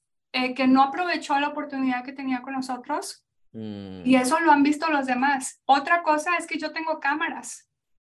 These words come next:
Speaker 2: Mm.
Speaker 1: Em, yo compro las cámaras Arlo, que tienen su,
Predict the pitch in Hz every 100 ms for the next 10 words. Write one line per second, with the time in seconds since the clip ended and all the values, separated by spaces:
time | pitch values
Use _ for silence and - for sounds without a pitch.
0 | - 107 117 269 269 269 262 262 - _
1 | 262 294 294 320 349 330 - 285 294 311
2 | 311 - 262 262 262 302 381 _ _ 277
3 | 262 269 269 277 294 294 - 285 269 269
4 | 262 247 247 294